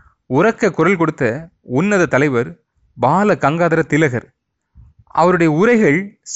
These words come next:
செவிகளை உரசும் போதே இதயத்தில் தீப்பிடிக்க வைப்பவை. திலகரின் நடவடிக்கைகளை வேவு பார்ப்பதற்காக பிரிட்டிஷ் அரசு ரகசிய போலீஸ்காரன் ஒருவனை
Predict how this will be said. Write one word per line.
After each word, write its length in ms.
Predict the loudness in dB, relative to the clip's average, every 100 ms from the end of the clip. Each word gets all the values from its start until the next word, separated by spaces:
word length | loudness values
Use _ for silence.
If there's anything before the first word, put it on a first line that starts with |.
| -2
செவிகளை 400 | 0 2 2 2
உரசும் 440 | 2 0 -2 -2
போதே 460 | -2 0 -2 -4 -12 _ _ _ _
இதயத்தில் 640 | -2 2 2 2 0 -4 -2
தீப்பிடிக்க 440 | -2 0 -4 0 0
வைப்பவை. 560 | 0 0 -2 -4 -12 _ _ _ _ _ _ _ _
திலகரின் 480 | 2 4 4 2 2
நடவடிக்கைகளை 680 | 2 2 2 0 2 2 0
வேவு 340 | 2 2 2
பார்ப்பதற்காக 840 | 0 -2 -2 0 0 0 -2 -4 -10 _ _ _ _ -4
பிரிட்டிஷ் 420 | -2 0 0 0
அரசு 460 | 0 0 -4 -4 -12 _ _ _ _
ரகசிய 580 | -4 0 0 0 0 0
போலீஸ்காரன் 540 | 0 0 0 0 0 2
ஒருவனை 460 | 0 2 0 -2